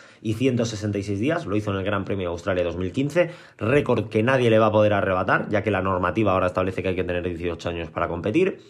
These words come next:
También es el piloto más joven en sumar puntos, con un total de diecisiete años y ciento ochenta días en el Gran Premio de Malasia dos mil quince, otro récord que tampoco le van a poder quitar.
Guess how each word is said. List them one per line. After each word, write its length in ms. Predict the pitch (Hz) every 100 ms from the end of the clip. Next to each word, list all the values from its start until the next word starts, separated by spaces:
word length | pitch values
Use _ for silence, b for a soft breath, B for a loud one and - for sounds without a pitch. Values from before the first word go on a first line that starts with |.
| B B B B
También 220 | - 120 143
es 80 |
el 100 | 139
piloto 240 | 131 131 135
más 160 | 127
joven 220 | 120 131 123
en 80 |
sumar 300 | 117 120 117
puntos, 520 | 123 185 180 190 160 B B
con 220 | - 113 117
un 100 | 120
total 280 | 120 123
de 80 | 113
diecisiete 440 | 110 104 104 117 120
años 300 | 113 104 104
y 120 | 110
ciento 240 | 113 107
ochenta 320 | 107 104 95 101
días 320 | 147 170 -
en 80 | 98
el 100 | 92
Gran 200 | 113 101
Premio 200 | 107 101
de 80 |
Malasia 380 | 92 92 95 90
dos 120 | 87
mil 140 | 85 87
quince, 420 | 131 147 185 185 B -
otro 260 | - 101 95
récord 320 | 190 95 92
que 80 | 87
tampoco 340 | 85 107 104
le 60 | 92
van 140 | 90
a 80 | 90
poder 240 | 98 101
quitar. 380 | 110 120 170 180